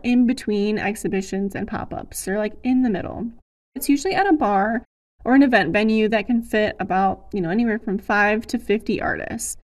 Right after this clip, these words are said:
It's a little bit more planned out because someone will make a flyer about it. Maybe they will post it online and make an event on social media, right? Like a Facebook event.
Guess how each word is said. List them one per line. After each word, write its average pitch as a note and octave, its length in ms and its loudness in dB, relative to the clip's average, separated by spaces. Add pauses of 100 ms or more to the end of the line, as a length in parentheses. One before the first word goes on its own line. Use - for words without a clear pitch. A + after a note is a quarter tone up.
(480)
It's D4+ 180 2
a - 40 -6
little G4+ 300 4
bit G#4+ 320 2 (240)
more C4+ 300 6
planned B3+ 340 2
out F#3+ 180 4
because F#3+ 400 0
someone F#3+ 240 0
will G#3 120 0
make A3 200 0
a D4 60 -2
flyer D#4+ 440 2
about F#3 340 2
it. F3 340 -6
Maybe G3+ 380 0
they G3+ 260 2
will G3 560 0 (120)
post A3 280 -2
it B3+ 60 4
online C4+ 520 4
and G3 60 2
make F#3+ 200 -2
an G#3 140 -2 (140)
event A3+ 360 0
on A3 140 0
social A3+ 340 -4
media, A3 540 0
right? F3 200 -4
Like F#3+ 140 -4
a A#3 60 -4
Facebook - 440 -2
event. - 420 -4